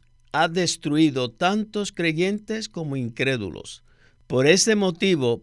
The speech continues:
Pablo nos exhorta a los creyentes a que nos abstengamos de fornicación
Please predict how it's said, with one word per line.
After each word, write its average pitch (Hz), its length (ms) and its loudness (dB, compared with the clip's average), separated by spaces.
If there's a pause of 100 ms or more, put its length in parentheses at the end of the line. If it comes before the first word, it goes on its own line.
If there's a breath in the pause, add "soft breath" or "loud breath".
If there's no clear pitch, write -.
Pablo 180 400 2
nos 175 240 -2
exhorta 123 800 -2
a 104 120 -2
los 139 260 -2
creyentes 110 880 -2 (240)
a 123 140 0
que 135 200 -2
nos 131 300 -2
abstengamos 170 920 0
de 139 120 -2
fornicación 123 1000 -2